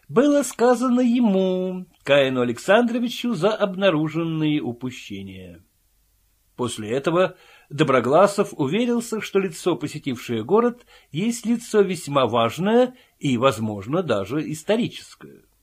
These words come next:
Когда гроза пронеслась, Каин Александрович решил увековечить момент пребывания гостя. Трамвайный вагон номер два, в котором посетитель проехался по городу,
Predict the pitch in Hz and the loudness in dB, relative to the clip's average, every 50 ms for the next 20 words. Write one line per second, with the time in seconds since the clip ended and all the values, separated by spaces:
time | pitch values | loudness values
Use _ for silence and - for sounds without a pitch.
0 | _ _ _ _ _ _ _ _ _ _ - 143 127 123 117 127 123 110 120 127 | _ _ _ _ _ _ _ _ _ _ -6 -4 -2 0 2 2 2 2 2 0
1 | 123 110 127 127 123 - 117 113 113 110 - 151 160 175 196 190 - - _ _ | 0 2 2 0 0 0 -4 -6 -6 -6 -2 2 4 4 4 2 -2 -10 _ _
2 | - - - - - _ - - 147 131 117 113 113 113 117 - - 175 190 220 | -20 -20 -20 -20 -20 _ 2 6 6 6 6 6 2 -2 -4 0 4 4 6 6
3 | 220 233 247 247 240 - 196 180 208 196 - - 269 269 247 - 240 262 240 214 | 4 2 -2 -4 -4 -4 -6 -6 -6 -4 -4 -4 -4 -4 -4 -4 -2 -2 0 0
4 | 240 233 - 226 220 196 143 139 135 127 120 - 127 117 - - 113 127 127 120 | -2 0 0 0 0 0 0 0 -2 -2 -4 -4 -8 -8 -6 -4 -2 -2 0 0
5 | 117 120 120 117 117 - - 117 120 123 123 113 113 117 113 110 113 113 113 107 | 0 0 -2 -4 -6 -6 -8 -6 -2 0 0 0 2 0 0 0 -2 -2 -2 -2
6 | 110 120 120 113 - - - 117 117 117 107 - _ _ _ _ _ _ _ _ | -2 -4 -4 -4 -6 -8 -6 -4 -4 -4 -4 -8 _ _ _ _ _ _ _ _
7 | _ _ _ - - 135 131 120 113 131 123 120 117 123 120 117 135 127 127 127 | _ _ _ -4 0 0 2 2 4 4 4 4 4 2 2 2 4 4 4 4
8 | 123 120 120 123 120 117 117 117 110 113 127 123 107 - - - - _ _ _ | 4 4 2 2 2 2 0 0 2 4 6 6 6 4 0 -12 -20 _ _ _
9 | - 147 139 139 123 123 120 110 - - 160 151 - 160 151 135 113 - 113 101 | -4 -2 0 2 2 2 0 -2 -2 -4 -6 -4 -4 -6 -8 -8 -8 -6 -6 -6
10 | - 120 131 127 117 113 - - 120 104 - 120 - 123 127 151 208 233 233 226 | -2 0 0 2 0 0 -2 -4 -8 -8 -8 -6 -2 -2 2 4 4 4 4 4
11 | 220 240 240 233 | 2 2 0 -2